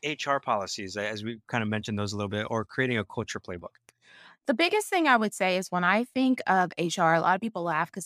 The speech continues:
Speaker 2: I think of, like, innovation, whereas a lot of people think of, um, like, the H R police, you know, that old school mentality that H R is here to tell you what not to do and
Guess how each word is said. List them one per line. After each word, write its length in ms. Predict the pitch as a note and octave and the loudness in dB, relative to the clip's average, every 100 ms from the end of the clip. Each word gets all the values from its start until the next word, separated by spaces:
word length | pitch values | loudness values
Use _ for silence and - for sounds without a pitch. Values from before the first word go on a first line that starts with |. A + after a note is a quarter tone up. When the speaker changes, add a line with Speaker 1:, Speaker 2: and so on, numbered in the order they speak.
| - | 0
Speaker 2:
I 220 | E3+ G#3 | 2 4
think 200 | B3 F4 | 2 0
of, 140 | A#3 F3+ | 0 -2
like, 180 | E3 - | -4 -4
innovation, 680 | D#3+ - G3 - A#3 C4+ C4 | -6 -4 -6 -4 0 0 0
whereas 380 | F3 E3+ E3+ D#3+ | 0 2 0 0
a 60 | |
lot 220 | E3+ E3 | 2 2
of 80 | G3 | 2
people 360 | - G#3 F3+ F3 | -2 -6 -4 -6
think 240 | E3+ E3 E3 | -6 -6 0
of, 340 | D#3+ D#3 D3+ - _ _ _ _ - | 0 2 -2 -6 _ _ _ _ -6
um, 280 | D#3+ D#3 - - _ _ _ _ _ _ | -4 -4 -8 -18 _ _ _ _ _ _
like, 180 | G#3 F#3+ | -2 0
the 140 | - - | 0 -2
H 160 | F#3+ | 4
R 120 | F#3 | 4
police, 480 | F#3 G3+ F3 F#3+ - | 4 0 -2 -2 -2
you 80 | F3 | -2
know, 120 | F3 | 2
that 200 | E3+ E3 | 4 2
old 220 | E3 G3 F#3+ | 2 -2 0
school 220 | A3 G3 | 0 0
mentality 640 | F#3 F3+ F#3 F3+ F3+ E3+ | 0 0 2 2 2 0
that 180 | E3 C#3+ | 0 -2
H 180 | D#3+ G3 | -2 0
R 120 | F#3+ | 0
is 100 | F#3 | 0
here 140 | F#3 F#3 | -2 -4
to 80 | |
tell 200 | - F3+ | -2 -2
you 120 | F#3+ F3 | 0 0
what 200 | E3+ C#3+ | -2 -2
not 300 | D#3+ F#3 - | -2 -2 -2
to 100 | F3 | -6
do 400 | F#3 F#3+ F#3+ | -4 -2 -2
and 140 | F3+ | -2